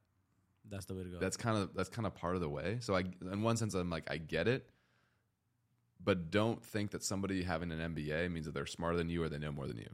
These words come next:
Speaker 2: 'cause they
Speaker 1: Mm-hmm.
Speaker 2: don't, especially if you've started a business or you're in a business.
Speaker 1: Right.
Speaker 2: The only difference is that they're reading a bajillion case studies and they have so many at bats and they're just talking, talking, talking, talking, talking about, like, "Oh, this business, that's why business."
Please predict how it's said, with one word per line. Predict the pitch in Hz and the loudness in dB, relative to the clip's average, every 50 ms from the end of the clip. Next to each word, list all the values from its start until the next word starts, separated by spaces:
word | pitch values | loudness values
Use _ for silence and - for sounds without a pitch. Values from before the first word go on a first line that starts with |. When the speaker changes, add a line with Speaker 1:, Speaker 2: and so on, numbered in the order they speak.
| - - _ | -16 -14 _
Speaker 2:
'cause | - - 78 | -4 -2 -2
they | 76 71 | 0 0
Speaker 1:
Mm-hmm. | - | 0
Speaker 2:
don't, | 65 64 58 - - | -2 -4 -4 -6 -6
especially | - - - - - - - 107 107 110 - 107 101 92 85 | -4 -2 -2 -2 -4 0 2 4 4 4 4 4 2 2 2
if | 80 | 0
you've | 85 82 76 | -2 -4 -4
started | - 78 80 85 85 | -4 -2 -2 0 0
a | 87 | 0
business | 80 85 90 92 92 95 90 - | 0 0 0 2 2 0 0 -2
or | 73 | -2
you're | 71 69 - | -2 -4 -4
in | - 87 92 | -2 -2 0
a | 92 | 0
business. | 92 104 104 110 123 120 127 139 - 101 98 | 2 2 0 0 0 0 0 -2 -2 -4 -4
Speaker 1:
Right. | 98 90 80 - _ _ _ _ _ _ _ _ - | -6 -6 -8 -12 _ _ _ _ _ _ _ _ 0
Speaker 2:
The | 87 98 104 | 4 6 6
only | 113 131 127 117 | 6 6 6 6
difference | 107 117 120 117 110 92 82 | 6 6 4 4 2 0 0
is | 87 85 | 2 0
that | 87 80 78 | 0 0 2
they're | 92 98 104 | 2 2 2
reading | 95 95 98 92 92 92 87 85 85 85 - _ _ _ _ _ _ _ _ _ _ _ _ - | 2 2 0 2 2 0 0 -2 -4 -6 -8 _ _ _ _ _ _ _ _ _ _ _ _ -2
a | 92 | 0
bajillion | 80 95 90 85 92 101 107 113 117 117 | 2 2 2 4 4 4 4 4 4 2
case | 113 107 87 87 - | 2 2 0 0 0
studies | - 87 85 78 80 82 82 - - - - | 0 -2 -2 -2 -2 -4 -4 -4 -6 -6 -4
and | - 90 87 | -2 -2 0
they | 87 87 | 0 2
have | 92 90 80 | 0 0 0
so | - - 95 | 0 0 0
many | 101 104 104 | 2 4 4
at | 90 85 80 78 | 4 2 2 2
bats | 92 87 78 73 67 - - | 2 2 2 0 -2 -4 -4
and | 82 | -4
they're | 82 82 | -4 -4
just | 82 80 - - | -4 -6 -6 -2
talking, | - 85 92 - - 87 | 0 0 2 2 0 0
talking, | 87 82 82 87 82 | 0 0 0 -2 -2
talking, | 85 78 76 82 76 | -2 -2 -2 -2 -4
talking, | 76 76 76 - | -4 -4 -6 -4
talking | - 73 73 73 80 76 | -4 -4 -4 -4 -4 -2
about, | 73 76 73 71 69 | 0 0 0 0 0
like, | 71 73 - | -4 -2 0
"Oh, | 87 90 85 | 2 2 2
this | 85 90 87 | 2 0 -2
business, | - 90 82 82 78 69 | -2 -4 -4 -4 -4 -2
that's | 76 80 85 - | -2 -2 -2 0
why | 82 82 82 | 0 0 0
business." | 80 82 76 - - - | 0 -2 -6 -6 -10 -12